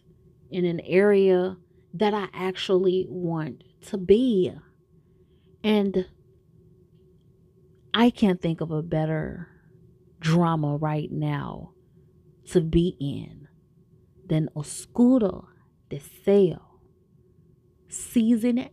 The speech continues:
two. I am always the last person to know about things. I feel like I, I learn,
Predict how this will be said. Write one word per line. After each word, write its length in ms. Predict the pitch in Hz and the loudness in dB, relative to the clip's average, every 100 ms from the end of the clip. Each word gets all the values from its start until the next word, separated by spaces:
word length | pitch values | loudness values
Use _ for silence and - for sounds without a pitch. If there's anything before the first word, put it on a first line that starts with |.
| _ | _
two. 540 | - - 359 381 247 - - _ _ _ _ _ _ - | -4 6 10 10 8 -6 -12 _ _ _ _ _ _ 0
I 80 | 370 | 2
am 140 | 392 | 2
always 460 | 269 311 330 339 254 | 4 4 6 2 2
the 200 | 220 202 | 2 4
last 480 | 190 208 240 - | 6 4 0 -2
person 560 | - 220 233 240 226 220 | 0 2 2 -2 -4 -2
to 100 | 214 | -2
know 240 | 202 196 | 0 2
about 300 | 202 190 190 | 2 2 0
things. 160 | 196 202 | -2 -6
I 60 | 196 | -4
feel 160 | 220 | -2
like 160 | 196 180 | -2 -2
I, 120 | 175 185 _ _ | -4 -6 _ _
I 100 | 165 | -6
learn, 440 | 175 180 175 175 | -2 -2 -2 -4